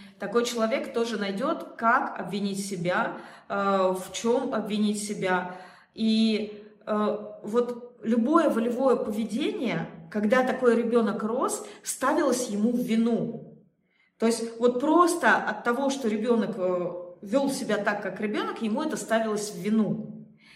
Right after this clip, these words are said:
И поэтому привычка винить себя во всем — это защитная реакция, которую выработал такой ребенок. И как раз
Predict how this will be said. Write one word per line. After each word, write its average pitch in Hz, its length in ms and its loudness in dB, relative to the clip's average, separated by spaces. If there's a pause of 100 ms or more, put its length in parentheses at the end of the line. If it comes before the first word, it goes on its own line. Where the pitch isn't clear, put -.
(140)
И 226 80 -6
поэтому 247 580 4 (120)
привычка 262 800 0 (100)
винить 240 440 2
себя 208 300 2
во 190 100 0
всем — 285 360 -2 (440)
это 285 220 0
защитная 269 600 2
реакция, 262 500 0
которую 254 400 -2
выработал 220 560 -2
такой 208 300 -2
ребенок. 240 520 -2 (300)
И 247 220 -2
как 233 180 -8
раз 247 360 2